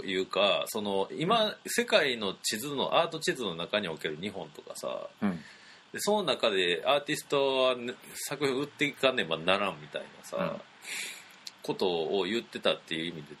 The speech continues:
Speaker 1: なんか、その、実用本みたいな
Speaker 2: うん。
Speaker 1: 書き方をしてた
Speaker 2: うん。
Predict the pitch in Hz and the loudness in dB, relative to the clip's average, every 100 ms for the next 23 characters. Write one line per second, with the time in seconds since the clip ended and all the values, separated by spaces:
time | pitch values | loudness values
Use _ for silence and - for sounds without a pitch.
0 | - 110 - 78 - 85 80 80 78 78 | -10 -8 -4 -4 -4 -6 -6 -8 -8 -10
1 | - - - - - - - _ - _ | -14 -20 -20 -20 -20 -20 -20 _ -20 _
2 | - - - - - 202 214 208 285 302 | -20 -20 -20 -20 -14 0 0 2 2 4
3 | 294 262 262 254 254 165 110 95 95 101 | 2 2 0 0 4 4 4 2 2 2
4 | 82 69 - - - - - 92 85 - | 2 -2 -6 -16 -20 -20 -16 -12 -12 -12
5 | - - - 127 - 131 160 - 90 76 | -20 -16 -6 -6 -4 2 2 4 2 2
6 | - - 101 - 76 - - - - - | -4 -2 0 0 -2 -2 -12 -20 -20 -20
7 | _ - 85 110 | _ -12 -12 -12